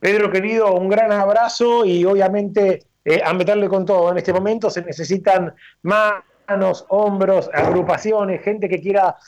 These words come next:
dar una mano, que quiera ayudar a la gente de la O N G como están haciendo ustedes, y también, lógicamente, eh, que todos tiren para el mismo lado en cuanto a lo que es puntualmente del club,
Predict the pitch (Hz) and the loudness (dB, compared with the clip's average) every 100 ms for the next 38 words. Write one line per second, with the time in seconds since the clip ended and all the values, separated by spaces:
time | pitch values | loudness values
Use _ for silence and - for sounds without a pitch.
0 | _ 156 202 196 185 214 214 190 170 151 | _ -2 2 2 2 0 0 0 -2 -2
1 | 202 196 175 - _ 156 151 185 233 233 | 2 2 2 -4 _ -6 -2 2 4 4
2 | 190 170 160 196 185 180 185 175 180 185 | 2 2 0 -2 0 0 0 2 0 0
3 | 190 190 180 190 175 - _ 185 180 180 | -2 -2 -2 -2 -2 -8 _ -4 -4 -4
4 | 175 220 240 254 254 - - _ 180 190 | 0 2 4 4 0 -6 -20 _ -2 0
5 | 180 196 208 233 190 190 190 208 208 226 | 0 0 0 2 0 0 0 0 0 0
6 | 220 220 _ - 175 175 165 160 156 160 | 0 -4 _ -4 2 4 4 4 4 0
7 | - 190 190 226 214 220 214 190 180 185 | -2 -2 2 2 2 0 0 2 2 2
8 | 196 190 202 208 196 180 170 170 170 202 | 2 2 2 2 0 0 0 0 -2 -4
9 | 202 185 147 208 202 202 196 185 180 196 | -4 -4 0 2 2 -2 0 0 2 2
10 | 220 220 | 0 -2